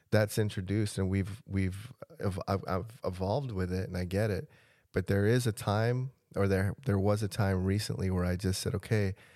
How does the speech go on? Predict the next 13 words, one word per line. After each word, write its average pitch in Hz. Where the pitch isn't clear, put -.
I 107
think 160
I'm 127
smart 107
enough 104
to 104
know," 98
be-, 110
especially 107
from 92
hunting. 101
My 92
hunting 95